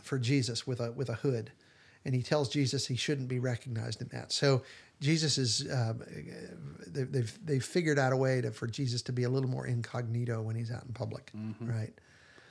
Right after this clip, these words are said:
Speaker 2: Not
Speaker 1: Uh,
Speaker 2: to be confused with an invisibility cloak.
Speaker 1: No,
Speaker 2: It's
Speaker 1: that's
Speaker 2: not
Speaker 1: a,
Speaker 2: that.
Speaker 1: that's
Speaker 2: This is
Speaker 1: another
Speaker 2: a
Speaker 1: movie.
Speaker 2: completely
Speaker 1: Yeah.
Speaker 2: different franchise.
Speaker 1: Yeah, that's right.
Speaker 2: So.
Speaker 1: <laughs>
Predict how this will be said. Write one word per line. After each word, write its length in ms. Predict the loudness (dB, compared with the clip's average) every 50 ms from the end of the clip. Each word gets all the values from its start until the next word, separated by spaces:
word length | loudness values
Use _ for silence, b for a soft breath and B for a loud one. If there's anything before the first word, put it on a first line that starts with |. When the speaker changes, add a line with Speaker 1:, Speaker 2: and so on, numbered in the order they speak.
| B B B B B 6
Speaker 2:
Not 160 | 10 10 10
Speaker 1:
Uh, 40 | 10
Speaker 2:
to 60 | 10
be 100 | 8 8
confused 360 | 8 6 6 8 6 6 6
with 140 | 4 2 2
an 80 | 2 2
invisibility 640 | 4 4 6 6 4 4 6 6 6 4 4 0 -4
cloak. 220 | -6 -8 -10 -10 -12 _ -20 _ _ _ _ _ _ -4 2
Speaker 1:
No, 300 | 4 6 6 6 4 0 -6
Speaker 2:
It's 160 | -6 -6 -2 2
Speaker 1:
that's 100 | 6 6
Speaker 2:
not 120 | 8 8
Speaker 1:
a, 20 | 10
Speaker 2:
that. 260 | 10 10 8 8 6
Speaker 1:
that's 120 | 2 4 4 4
Speaker 2:
This 20 | 4 4
is 0 |
Speaker 1:
another 180 | 4 4 4
Speaker 2:
a 40 | 4 4 4
Speaker 1:
movie. 160 | 2 2 2
Speaker 2:
completely 400 | 2 2 4 6 6 6 8 8
Speaker 1:
Yeah. 40 | 6
Speaker 2:
different 200 | 6 6 4 4
franchise. 500 | 4 4 4 4 2 0 -4 -6 -4 -2
Speaker 1:
Yeah, 180 | 0 0 0 0 0
that's 240 | -2 -4 -2 -2 -2
right. 220 | 0 0 -2 -2 -6 -6
Speaker 2:
So. 100 | 0 0
Speaker 1:
<laughs> 1120 | 0 0 0 -2 -2 0 0 -2 -2 -2 -2 -6 -6 -6 -4 -4 -4 -4 -4 -6 -8 -8